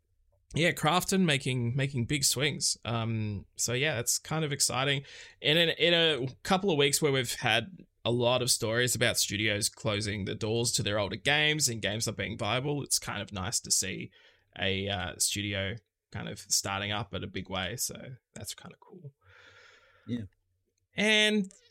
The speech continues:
Speaker 1: final news story is just kind of a bit of a feel good, although it probably won't make you feel good if you watch it, but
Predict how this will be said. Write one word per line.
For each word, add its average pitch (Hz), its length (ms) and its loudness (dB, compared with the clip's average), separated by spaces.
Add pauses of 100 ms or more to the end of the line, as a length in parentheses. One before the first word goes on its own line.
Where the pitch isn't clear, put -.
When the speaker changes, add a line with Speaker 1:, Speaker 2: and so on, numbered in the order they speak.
Speaker 1:
final 240 420 4
news 214 300 6
story 196 540 6
is 190 140 2
just 185 200 2
kind 185 180 4
of 185 80 4
a 180 40 4
bit 170 160 2
of 156 100 0
a 147 80 2
feel 147 400 0
good, 190 380 2 (120)
although 139 320 2 (160)
it 135 100 -6 (140)
probably 139 240 0
won't 127 200 -2
make 127 200 -4
you 113 60 -10
feel 120 180 0
good 120 180 -2
if 113 120 -4
you 107 80 -4
watch - 280 0
it, 117 240 -2
but 131 300 2